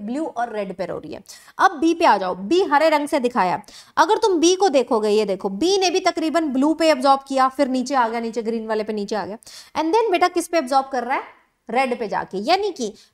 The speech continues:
बी का भी जो एब्जॉर्प्शन है वो किस पे है? ब्लू और रेड पर है। मानते हो कि नहीं मानते? अब तीसरा पिगमेंट जो हायर प्लांट्स में, that is carotenoids।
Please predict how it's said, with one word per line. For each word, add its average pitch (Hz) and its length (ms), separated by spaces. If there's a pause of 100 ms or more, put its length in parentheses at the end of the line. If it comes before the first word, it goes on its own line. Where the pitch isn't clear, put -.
बी 349 240
का 415 140
भी 381 120
जो 349 120
एब्जॉर्प्शन 262 460
है 277 140
वो 294 100
किस 294 200
पे 302 140
है? 247 240 (160)
ब्लू 311 320
और 254 380 (340)
रेड 262 420
पर 233 120
है। - 120 (160)
मानते 330 380
हो 381 60
कि 370 80
नहीं 320 140
मानते? 185 440 (200)
अब 392 220
तीसरा 381 320
पिगमेंट 320 440
जो 320 100
हायर 233 240
प्लांट्स 220 360
में, 240 100
that 262 240
is 311 120
carotenoids। 208 600